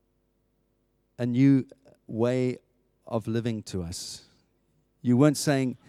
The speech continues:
Here are some new rules to live by. Here's, here, here's what, uh, the kind of person demonstrated in Jesus who's just a good guy. That's who I want you to be.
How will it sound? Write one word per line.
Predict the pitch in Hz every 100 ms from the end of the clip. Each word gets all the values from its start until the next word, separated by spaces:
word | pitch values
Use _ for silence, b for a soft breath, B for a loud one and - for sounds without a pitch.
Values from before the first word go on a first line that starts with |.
| b _
Here | - 151
are | 147
some | 139 143 123 123 131
new | 135 143 127
rules | 127 135 113 98
to | - 120
live | 117 110
by. | - 92 95
Here's, | 143 143 - B B - 135
here, | - 147 143
here's | 113 147 139 117
what, | 127 123 - - _ _ _ b _ -
uh, | - 98 104 107 b 135 - _ _ -
the | -
kind | - 151 151 139
of | -
person | - 147 - 143 131 131 - _ _ _ _ _ _ - 240 190 110
demonstrated | 139 143 139 - 135 131
in | 123
Jesus | 131 110 113
who's | 113
just | - 139 -
a | 135
good | 135 117
guy. | 117 101 87 101 b b b _ _ _
That's | 123 120 -
who | 117
I |
want | 113 117 117
you |
to | 110
be. | 107 92